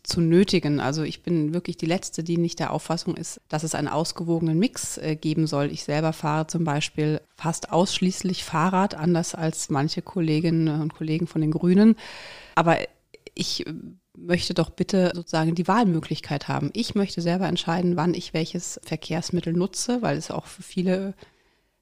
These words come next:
Nutzung gute Gründe gibt. Also meine fast achtzigjährige Mutter kann nicht aufs Auto verzichten. Mit dem Auto zum Einkaufen zu fahren, ist für sie ein Stück persönliche Freiheit. Von daher bin ich schon ein Fan davon, Anreize zu schaffen, dass man sozusagen da, wo es geht, aufs Auto verzichtet und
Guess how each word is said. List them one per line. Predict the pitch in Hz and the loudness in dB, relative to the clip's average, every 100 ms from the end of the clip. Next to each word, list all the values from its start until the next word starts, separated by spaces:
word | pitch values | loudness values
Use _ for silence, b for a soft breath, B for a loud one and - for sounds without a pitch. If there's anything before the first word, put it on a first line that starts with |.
| _ 190 | _ -6
Nutzung | 202 - 196 190 180 | -4 2 4 4 4
gute | 220 202 | -2 -2
Gründe | - 349 339 | 4 6 6
gibt. | 202 180 - | 6 0 -2
Also | 165 | 0
meine | 170 156 175 | 2 4 2
fast | - - | 0 -4
achtzigjährige | 156 - - 180 175 | -8 -8 -2 2 2
Mutter | 170 196 | 2 -2
kann | - 254 294 190 | -2 -2 -2 -4
nicht | - - | -4 -6
aufs | - | -4
Auto | 160 165 | -2 -2
verzichten. | - 165 165 - 160 156 170 170 165 | -4 -8 -12 -14 -16 -16 -18 -20 -14
Mit | 170 175 | -8 -4
dem | 185 | -2
Auto | 165 190 226 | 0 0 -2
zum | - | -4
Einkaufen | 160 196 196 196 196 | -2 0 0 0 -2
zu | - - | -4 -18
fahren, | - 190 202 | -4 0 0
ist | 180 - | 0 -8
für | - | -6
sie | 180 185 | 0 2
ein | 196 | 2
Stück | - 196 | 0 -6
persönliche | - 185 185 190 - | -6 -6 -2 -4 -6
Freiheit. | - 147 160 143 - - b b b b b b | -6 0 0 0 -6 -10 b b b b b b
Von | 180 | 2
daher | 180 190 | 6 6
bin | 190 - 160 170 170 - 220 | 2 -4 -18 -18 -10 4 6
ich | 214 | 6
schon | 240 311 | 8 10
ein | |
Fan | 277 226 233 | 10 6 6
davon, | 226 - 180 | 6 6 4
Anreize | 180 277 240 226 - | 8 6 6 4 0
zu | - | -10
schaffen, | 226 - 214 226 | -6 0 4 4
dass | 180 - | 4 2
man | 170 156 | 2 2
sozusagen | - 170 - 156 156 170 175 | 0 -8 -6 0 4 4 4
da, | 151 180 | 2 2
wo | 180 | 2
es | 165 - | 0 0
geht, | 175 214 - | 2 2 0
aufs | 165 | -4
Auto | - 156 160 | -2 -2 -2
verzichtet | - 147 - 269 - 240 - | -4 -6 -4 -4 -4 -6 -2
und | 170 - - | -2 -2 -8